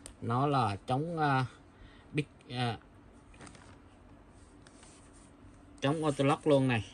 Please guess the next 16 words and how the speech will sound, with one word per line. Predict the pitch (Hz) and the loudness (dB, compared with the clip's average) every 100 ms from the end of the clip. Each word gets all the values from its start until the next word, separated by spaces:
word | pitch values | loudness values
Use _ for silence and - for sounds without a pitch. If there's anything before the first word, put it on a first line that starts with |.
| - | -8
Đó, | 113 110 123 131 127 | -4 -2 0 0 -2
rồi | 120 110 104 110 | -2 -2 -2 -2
nó | 131 139 | -4 -4
có | 143 147 - 143 | -4 -2 0 2
búa | 139 147 | 2 2
này. | 175 143 - - - - | 4 0 0 -10 -16 -8
À, | 107 107 82 - | -6 -4 -6 -6
rồi, | 120 139 135 - - | 2 2 2 -4 4
test | 147 - - - | 6 6 2 2
tiếp | 170 180 - | 2 2 -2
cho | 131 | 0
anh | 117 | 0
em | 117 110 | 0 -2
xem | - - 127 110 - - - - | -2 2 2 2 -8 -20 -20 -10
cái, | - 120 131 | -4 0 2
à, | 127 113 | 2 0